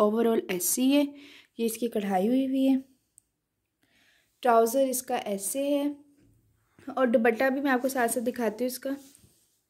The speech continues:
तो दुपट्टा इसका इस तरह से है, दुपट्टे पे ये वाली छोटी छोटी सी बनी, ये भी कढ़ाई है,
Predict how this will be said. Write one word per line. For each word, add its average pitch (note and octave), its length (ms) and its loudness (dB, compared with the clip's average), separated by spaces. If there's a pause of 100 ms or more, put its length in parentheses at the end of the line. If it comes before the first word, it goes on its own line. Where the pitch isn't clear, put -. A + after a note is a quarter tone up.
(920)
तो B3 80 0
दुपट्टा A3+ 460 2 (100)
इसका A3+ 340 -2
इस - 220 -4
तरह G3 280 -4
से F3+ 220 -8
है, F3+ 80 -10 (680)
दुपट्टे A#3 340 2
पे B3 140 0
ये A3+ 220 6
वाली G#3 220 4
छोटी G3+ 260 -2
छोटी G3+ 300 -6
सी G3+ 140 -4
बनी, G3 200 -2
ये G#3+ 80 4
भी G#3+ 100 -2
कढ़ाई F#3+ 440 0
है, E3+ 100 0